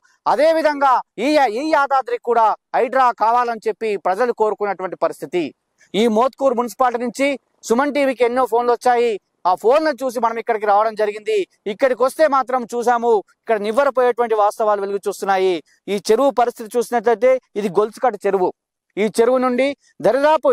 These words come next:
ఇంకో పది పదిహేను చెరువులకు ఒక గొలుసుకట్టల విధానంలో వెళ్ళేటువంటి నీరు. ఇక్కడే మరి ఈ పరిస్థితి చూస్తే చూడండి అన్యాక్రాంతమైనటువంటి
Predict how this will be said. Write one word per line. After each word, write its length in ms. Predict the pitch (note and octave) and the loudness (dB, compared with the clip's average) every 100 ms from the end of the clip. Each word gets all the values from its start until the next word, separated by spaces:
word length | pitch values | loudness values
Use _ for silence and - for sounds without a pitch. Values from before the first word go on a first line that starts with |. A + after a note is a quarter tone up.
| A3 | 0
ఇంకో 200 | A3 C#4+ A#3+ | 0 0 0
పది 140 | C4 C4+ | 0 0
పదిహేను 300 | B3 B3 A#3 | -2 -2 -2
చెరువులకు 360 | A#3 A#3+ B3 A#3+ | 0 0 0 0
ఒక 80 | G#3+ G3+ _ - G3 | -2 -2 _ -4 -4
గొలుసుకట్టల 480 | A3 - A3+ A3 G3+ G3 | -2 -4 -2 0 0 2
విధానంలో 440 | A3 G#3+ G#3 G3 F3 _ F3+ | 0 -2 -2 -2 -2 _ -4
వెళ్ళేటువంటి 500 | G#3 G#3 F#3 F#3 G3+ F3+ E3 | -2 -2 -2 -4 -4 -4 -2
నీరు. 200 | F#3+ D#3+ _ _ _ _ _ _ _ - | -2 -2 _ _ _ _ _ _ _ -4
ఇక్కడే 380 | F#3+ - D4+ C#4 F3 _ - G3 | -2 2 2 2 -2 _ -2 0
మరి 120 | G#3+ F#3+ | 0 0
ఈ 40 | C4+ - | 0 0
పరిస్థితి 300 | C4+ - C4 | -2 -2 -6
చూస్తే 240 | B3+ A#3 B3+ A3 | -4 0 0 2
చూడండి 380 | A3+ A#3+ A3+ A3 F#3+ _ _ _ _ _ _ _ - | 2 0 0 -2 -2 _ _ _ _ _ _ _ -2
అన్యాక్రాంతమైనటువంటి 1000 | F3+ B3 C#4+ C#4 C4 C4 A#3 A#3 G#3+ G3+ | 0 2 2 0 -2 0 -2 -2 -4 -4